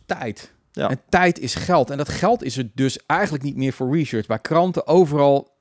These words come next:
Speaker 1: al die, dat wordt, ik bedoel, toen ik bij de krant werkte, en dat is echt fucking dertig jaar geleden, had je gewoon serieus gewoon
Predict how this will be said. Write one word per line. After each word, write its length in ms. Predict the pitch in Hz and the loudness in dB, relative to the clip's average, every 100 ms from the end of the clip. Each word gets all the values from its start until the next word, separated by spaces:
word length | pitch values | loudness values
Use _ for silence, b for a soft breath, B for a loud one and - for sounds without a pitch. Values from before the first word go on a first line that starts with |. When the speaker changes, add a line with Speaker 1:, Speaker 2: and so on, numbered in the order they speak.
| - | 0
Speaker 1:
al 260 | 147 156 | 4 4
die, 140 | 143 147 | 4 0
dat 140 | 127 | 0
wordt, 180 | 139 139 | 0 0
ik 680 | - - - - - _ _ | -4 -20 -20 -20 -20 _ _
bedoel, 360 | 160 160 170 _ _ - | 6 6 6 _ _ -6
toen 160 | 151 160 | 0 0
ik 120 | 175 | 4
bij 100 | 160 | 2
de 60 | |
krant 380 | 135 156 170 - 139 | 4 2 0 -2 -8
werkte, 520 | 131 131 160 156 127 | -4 0 0 -2 -4
en 180 | 127 120 | -4 -4
dat 120 | 120 | -6
is 140 | 113 | -8
echt 280 | - 135 - | -6 -4 -4
fucking 240 | - 113 110 | -6 -4 -4
dertig 220 | 110 104 | -4 -4
jaar 180 | 107 101 | -6 -4
geleden, 300 | 107 107 107 | -4 -4 -4
had 160 | 123 | -6
je 60 | - | -8
gewoon 160 | 117 | -10
serieus 460 | 120 139 131 127 131 | -6 -4 -2 0 -2
gewoon 440 | - 117 113 113 | -2 -2 -2 -6